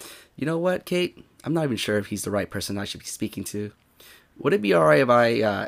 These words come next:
ask, explain the reason for my call and then perhaps maybe you can help?" And when it comes to gatekeeper, you guys, you guys, you wanna be friends with gatekeeper. Gatekeeper are your best friends.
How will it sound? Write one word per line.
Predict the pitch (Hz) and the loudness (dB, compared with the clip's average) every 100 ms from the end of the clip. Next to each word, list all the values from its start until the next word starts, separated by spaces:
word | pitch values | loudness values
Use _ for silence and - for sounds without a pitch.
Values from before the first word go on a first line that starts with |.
| - | -2
ask, | 113 - - | -4 -4 -8
explain | 98 - 123 120 | -6 -2 0 2
the | |
reason | 107 113 110 | 2 2 -2
for | 104 | 0
my | 98 | -2
call | 95 104 107 101 - | 0 2 4 2 0
and | - | -2
then | 101 98 101 - _ - | 0 0 -4 -10 _ -6
perhaps | 101 104 107 | -4 -4 -6
maybe | 98 | -6
you | 87 101 120 | -6 -4 -4
can | 127 | -4
help?" | 131 151 - _ _ _ - - - - _ - | -6 -6 -12 _ _ _ -20 -20 -20 -20 _ -2
And | 117 120 120 - _ | 0 2 0 -6 _
when | 127 | -2
it | 131 | 0
comes | 160 147 | -2 -4
to | 120 | -4
gatekeeper, | 107 110 - 113 | -2 -2 -2 -2
you | 110 107 | 0 2
guys, | 104 101 - - | 2 0 -4 -12
you | - | -4
guys, | 135 139 135 - _ _ - | 0 2 0 -6 _ _ 0
you | 135 | 2
wanna | 185 185 | 4 4
be | 151 143 | 2 0
friends | - 110 117 98 | 0 2 2 0
with | 95 | -6
gatekeeper. | 107 - 95 - 101 - _ _ | -8 -8 -10 -8 -8 -10 _ _
Gatekeeper | 139 151 - 135 131 127 - _ _ _ _ - | -2 -2 -2 -6 -4 -4 -8 _ _ _ _ 0
are | 135 | 2
your | 120 107 | 0 -4
best | - - | -6 -10
friends. | - - - | -12 -12 -12